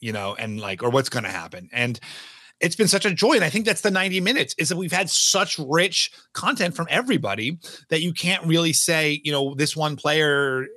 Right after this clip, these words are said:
is so-, been somewhat, uh, I mean, and,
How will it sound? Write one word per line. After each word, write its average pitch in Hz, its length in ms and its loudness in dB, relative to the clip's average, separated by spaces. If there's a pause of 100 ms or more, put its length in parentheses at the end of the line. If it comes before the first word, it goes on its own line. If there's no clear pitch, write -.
is 135 200 -6
so-, 156 100 -4
been 135 200 -2
somewhat, 131 420 2 (720)
uh, 110 360 2
I 123 60 -6
mean, 135 200 -2
and, 151 180 -4